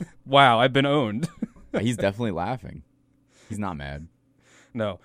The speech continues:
Speaker 2: For a sports re-, for a sports business reporter, the guy's supposed to be the, the guy. You would think he would know about the, uh, the key demos.
Speaker 1: <laughs> Yeah, doesn't seem to know much of anything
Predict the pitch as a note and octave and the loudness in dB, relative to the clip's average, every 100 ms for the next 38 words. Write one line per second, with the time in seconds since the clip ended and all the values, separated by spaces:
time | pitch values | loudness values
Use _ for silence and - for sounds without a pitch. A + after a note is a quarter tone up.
0 | _ - F#3+ G#3 - F#3 D#4+ - G#3 F3+ | _ -4 2 2 2 0 0 0 -2 -2
1 | - G3+ F3 - B3 - B2+ C#3+ G#3+ F#3 | 0 2 0 -2 -2 -2 0 0 0 -2
2 | C3+ A#2 G#2+ F#2 F#2 G2+ A#2+ A3 - F#3+ | -2 -4 -4 -4 -6 -4 -2 -2 -2 -4
3 | E3+ D#3+ B2+ A2 A#2 A2+ F#3+ D3+ A#2+ E3+ | -2 -4 -2 -4 -6 -4 -4 0 2 2
4 | G2 G2+ A#2 - G#3 D#3+ A#2+ G#2 C#3 G3 | 0 -2 -6 -6 -8 -6 -6 -4 -2 -2
5 | A2 G2+ - G#2 G2 F#2+ F#2 G2 - - | -2 -4 -4 -4 -4 -4 -4 -8 -14 -10
6 | F3+ A#2+ G3 G2 G2+ A2+ - - F2 - | -4 0 0 0 -6 -8 -10 -10 -10 -8
7 | D#2+ D#2+ D2 E2 G#2+ F#2 - D#2+ D2 D2 | -6 -6 -6 -8 -8 -8 -10 -10 -10 -10
8 | C#2 - C2+ C2 C2+ D2 | -12 -16 -16 -16 -16 -18